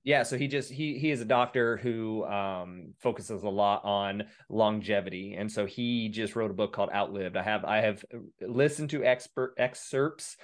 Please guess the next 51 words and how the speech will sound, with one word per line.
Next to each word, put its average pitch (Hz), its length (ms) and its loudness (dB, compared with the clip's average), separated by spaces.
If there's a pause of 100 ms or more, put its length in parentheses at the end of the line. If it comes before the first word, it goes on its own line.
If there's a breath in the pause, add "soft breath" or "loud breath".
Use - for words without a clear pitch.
(160 loud breath)
I 98 60 -8
have 107 160 0
not 107 320 0
yet 104 220 4 (360)
listened 107 280 -4
to 101 60 0
the 90 80 -2
whole 98 120 0
thing, 98 280 -2
but 98 120 4
a 90 80 0
lot 104 240 4
of 107 100 -2
people 110 280 -6
who 101 120 0
I 92 100 2
respect 95 500 -2
in 101 80 -8
the 95 60 -10
field 92 420 -2 (480 loud breath)
have 104 440 2 (460)
pushed 117 300 -2
it - 100 -4
time 101 240 -2
and 98 80 -6
time 95 160 -4
again. 90 360 -6
And 87 100 -12
he's 110 200 -4
talking 110 320 0
about 98 220 0
this 98 160 -6
concept 95 460 -4
of 92 80 -6
medicine 95 480 -2
one 101 180 0
point 98 220 -4
oh, 95 180 0
two 95 200 -8
point 92 220 -10
oh, 90 160 -8
three 95 140 -8
point 90 240 -10
oh, 90 200 -6
and 90 100 -8
this 90 120 -10
idea 92 340 -6
that 82 120 -8
we're 92 140 -8
shifting 95 460 -8
from, 90 380 -4